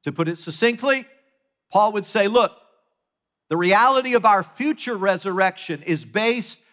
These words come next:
on the historicity of Christ's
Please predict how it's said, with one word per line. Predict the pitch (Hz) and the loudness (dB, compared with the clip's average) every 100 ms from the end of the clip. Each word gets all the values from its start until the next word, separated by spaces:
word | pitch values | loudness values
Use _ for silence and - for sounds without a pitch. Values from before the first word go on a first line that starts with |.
| _ - | _ -4
on | 185 | -2
the | 180 | -2
historicity | 156 180 185 - 175 190 269 - 214 175 117 _ _ _ _ _ _ _ _ _ _ _ _ _ | -2 -4 -6 -8 -4 0 -2 -2 -6 -6 -8 _ _ _ _ _ _ _ _ _ _ _ _ _
of | 147 143 | -8 -6
Christ's | 160 139 - - | -6 -6 -6 -18